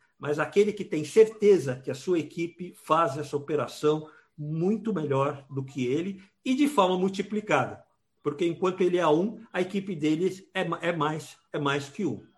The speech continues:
Então, esse processo todo, se vocês observarem, o que nós mostramos aqui não são grandes investimentos, não são grandes ações, mas são aquelas ações que, se,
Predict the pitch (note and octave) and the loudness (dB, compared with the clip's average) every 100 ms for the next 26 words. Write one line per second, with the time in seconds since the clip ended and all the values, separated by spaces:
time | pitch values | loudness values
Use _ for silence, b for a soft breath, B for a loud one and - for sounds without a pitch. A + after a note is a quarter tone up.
0 | b b b D3+ C#3 D#4 A#3 B3+ D#4+ - | b b b -8 -2 -2 0 0 0 0
1 | A#3+ - G#3+ - A#3+ C4+ - D3+ - A3 | -4 0 0 0 -6 -6 -8 -2 6 6
2 | G#3+ F#3 F3+ C#4 C4+ B3+ - D#3 B2 D3+ | 4 -6 -4 -4 -4 -4 -4 -4 -2 0
3 | B3+ C#3 A2+ B B - D4 F4+ C#4+ C4+ | 0 -2 -8 B B -8 -4 -4 -2 -2
4 | G#3+ G#3 G#3 E3+ C3 A#2+ - C4+ A#3+ B | -2 2 2 0 -4 -8 -6 -6 -6 B
5 | B G3 A3 - F4 D#4 G3 C#3+ C3 C#3+ | B -6 -4 -2 -2 0 0 -2 -2 8
6 | G3+ A3+ F#3+ D#3+ F3 E3+ F3 - C3+ D3+ | 10 10 6 -4 -2 -2 -2 -2 -2 2
7 | G3+ F3+ F3+ D3+ E3+ - A#3 A3 D#3 G3 | 2 0 -4 -6 -6 0 2 2 6 8
8 | G#3+ E3 D#3+ C3+ - D3 G#2 - b b | 8 4 -2 -4 -2 -2 -2 -8 b b
9 | b G3 A3+ - D4+ D4 D4 C#4 B3 B3 | b -4 -4 0 0 0 -2 -4 -4 -6
10 | - G#3 E3 C#3 - - C#4+ D4 | -4 -2 -2 -4 -8 -4 -2 -2